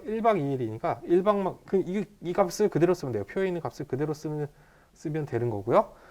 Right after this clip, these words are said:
그리고 숙박 기준 인원이 나오네요. 근데 우리 몇 명이죠? 총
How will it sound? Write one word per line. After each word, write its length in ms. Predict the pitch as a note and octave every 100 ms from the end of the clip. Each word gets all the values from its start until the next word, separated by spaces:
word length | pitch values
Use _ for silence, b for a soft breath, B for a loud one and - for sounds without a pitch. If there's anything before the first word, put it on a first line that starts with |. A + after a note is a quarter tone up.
| B B -
그리고 240 | D3 F#3
숙박 480 | F3+ _ - A3 A3
기준 720 | D#3+ D#3 F#3+ F#3+ F#3+ F3+ - -
인원이 380 | C#3+ F#3 G3+
나오네요. 420 | E3 A2 G#2+ F3+ -
근데 160 | D3
우리 160 | E3+ D#3+
몇 140 | A#2
명이죠? 300 | B2+ D3+ D3
총 240 | A#3+ -